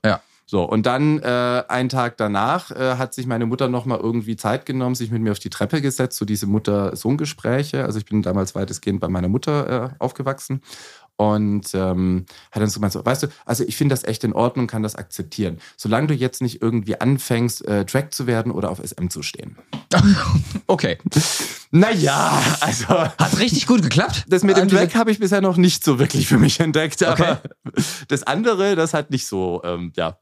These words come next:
Speaker 2: das weiß aber auch meine Mutter, insofern
Speaker 1: Ja.
Speaker 2: alles gut mittlerweile. Aber das war so damals so, <laughs> "Alles gut, aber", und ich wusste schon, okay, also eins von beidem werde ich dir definitiv, äh, noch reinfügen müssen.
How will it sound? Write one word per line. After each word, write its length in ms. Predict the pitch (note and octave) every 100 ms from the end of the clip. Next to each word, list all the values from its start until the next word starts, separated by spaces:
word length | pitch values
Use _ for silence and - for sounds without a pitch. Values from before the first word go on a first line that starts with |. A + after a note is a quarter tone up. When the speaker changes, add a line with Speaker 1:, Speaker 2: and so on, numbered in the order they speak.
| _
Speaker 2:
das 220 | C3+ B2
weiß 180 | F#2+ F2
aber 160 | E2 D2+
auch 80 |
meine 200 | D#2+ D#2+
Mutter, 340 | E2 E2+ E2 D#2+
insofern 560 | E2+ D2 D2+ D2 E2+ E2
Speaker 1:
Ja. 100 | G2+
Speaker 2:
alles 200 | E2+ D#2+
gut 160 | F2
mittlerweile. 540 | D2 - C2+ C2+ - -
Aber 100 | A#2
das 140 | B2
war 100 | B2
so 140 | A#2+ D3+
damals 420 | A#2 F2+ C3 -
so, 160 | G2 F#2+ - C3+ C3
<laughs> 400 | - - - -
"Alles 280 | D#3+ G3+ -
gut, 200 | G3 G3
aber", 400 | C3 D3+ D#3 D#3+
und 80 | C3+
ich 100 | A#2+
wusste 140 | G#2+ G#2+
schon, 120 | A2
okay, 340 | F2 G#2 -
also 140 | F#2 -
eins 220 | E2+ D3
von 120 | C3+
beidem 300 | G#2+ G#2 A2
werde 160 | G2+ G2
ich 60 | F#2
dir 120 | F#2
definitiv, 680 | F2+ F2+ F2+ E2 G2 F2 -
äh, 200 | E2+ F2
noch 180 | F2+
reinfügen 460 | D#2+ F#2+ G2 B2+ A#2
müssen. 460 | - A2+ - A2+ -